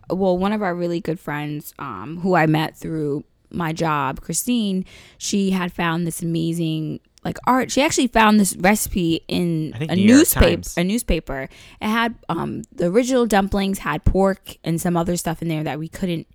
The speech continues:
Speaker 1: eat. So
Speaker 2: Mm-hmm.
Speaker 1: we substituted with the ground turkey and
Speaker 2: And shrimp.
Speaker 1: we,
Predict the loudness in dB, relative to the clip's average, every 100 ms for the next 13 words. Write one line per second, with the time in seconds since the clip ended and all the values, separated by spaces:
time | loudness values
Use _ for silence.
0 | _ _ _ -6 -6 -4 -2 2 2 2
1 | -2 -2 -4 -4 -6 -4 -4 -4 -4 -6
2 | _ -8 -8 -4 -4 -2 -4 -4 -6 -6
3 | -8 -6 -8 -14 _ _ _ _ _ _
4 | -20 _ _ _ -4 -2 -2 -2 -2 -4
5 | -4 -6 -6 -6 -8 -6 -6